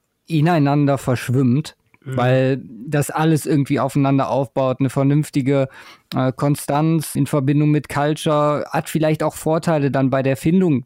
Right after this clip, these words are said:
Speaker 1: des Quarterbacks. Wenn der Quarterback da ist, kann er vielleicht auch sowas ja mitbringen,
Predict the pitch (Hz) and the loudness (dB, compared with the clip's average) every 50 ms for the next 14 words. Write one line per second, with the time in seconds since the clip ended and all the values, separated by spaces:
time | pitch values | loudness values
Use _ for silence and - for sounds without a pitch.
0 | _ - - - - 131 - - - - 127 127 127 - 123 113 107 110 101 95 | _ -16 -10 -4 -4 -4 -4 -4 -4 -2 0 0 0 0 -2 -2 0 0 -2 -2
1 | - - - - - - - - - - - 127 120 139 127 - 151 156 147 170 | -6 -12 -20 -20 -20 -20 -20 -20 -12 -6 -2 0 0 2 2 2 2 2 2 2
2 | 147 147 135 120 151 151 175 175 151 - - 160 156 151 143 - 143 131 131 143 | 0 0 -2 -2 0 0 0 0 -2 -2 -2 -2 -2 -2 -2 -2 -2 -2 0 0
3 | 143 - - - 139 - - - - - 139 139 127 147 143 139 143 131 - - | -2 -2 -2 -4 -4 -4 -6 -10 -8 -4 -2 0 0 2 2 2 0 0 -2 -6
4 | - - - 107 _ _ - - 135 135 131 135 156 220 - - - 147 139 117 | -12 -14 -16 -20 _ _ -6 -2 0 2 2 4 2 2 0 -2 -2 0 2 2
5 | 104 104 | 2 0